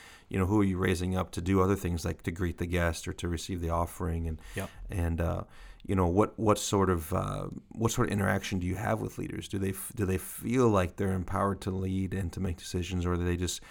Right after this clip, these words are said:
Speaker 1: feel like they're stuck in a place where they're doing a specific task
Speaker 2: Yeah.
Speaker 1: and nothing more than that?
Speaker 2: Yeah. One other, one other kind of practical thing that I would say, and I don't want people to overthink this, but if you're kind of wondering what's the dynamic of my team,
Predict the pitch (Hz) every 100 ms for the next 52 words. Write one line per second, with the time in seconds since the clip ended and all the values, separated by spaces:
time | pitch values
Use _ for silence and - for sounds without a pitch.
0 | - - - 101 87 92 - 104 92 92
1 | 85 - 87 - 85 87 82 92 87 85
2 | - - 90 - - 92 87 - - 101
3 | 90 82 - - 98 92 85 90 85 85
4 | 82 80 98 - - - - - 214 -
5 | 90 - - 135 160 190 160 113 - -
6 | - _ - _ _ - 110 131 147 120
7 | - - 110 101 - - - 104 98 -
8 | 104 98 - 98 98 95 92 90 - -
9 | 95 95 104 117 - - - - 113 139
10 | 123 117 101 - 95 107 - 107 113 117
11 | - 98 - 143 175 139 90 101 110 113
12 | 101 120 - 123 110 98 90 95 101 101
13 | 95 92 - 90 92 123